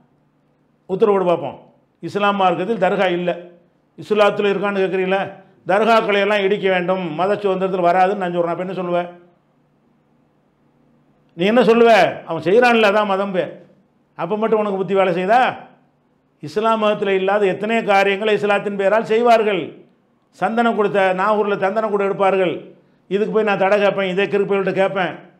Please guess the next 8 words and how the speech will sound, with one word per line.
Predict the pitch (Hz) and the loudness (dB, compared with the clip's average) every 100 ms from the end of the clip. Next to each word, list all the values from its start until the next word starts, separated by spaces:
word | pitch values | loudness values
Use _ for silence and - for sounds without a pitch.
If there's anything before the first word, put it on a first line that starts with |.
| _ _ _ _ _ _ | _ _ _ _ _ _
என்ன | 185 208 | -8 -2
செய்யணும்? | 208 202 190 156 - - - | 0 0 -2 -2 -6 -16 -8
எங்க | 180 185 | -2 0
மார்க்கத்தில் | 185 202 196 185 185 190 | 2 2 2 0 0 0
இல்லைன்னு | 190 175 156 175 | 0 0 -2 -4
நீ | 180 | -2
ஆய்வு | 190 208 | 0 0
செஞ்சு | 165 190 190 170 - - | 0 -2 -2 -2 -2 -10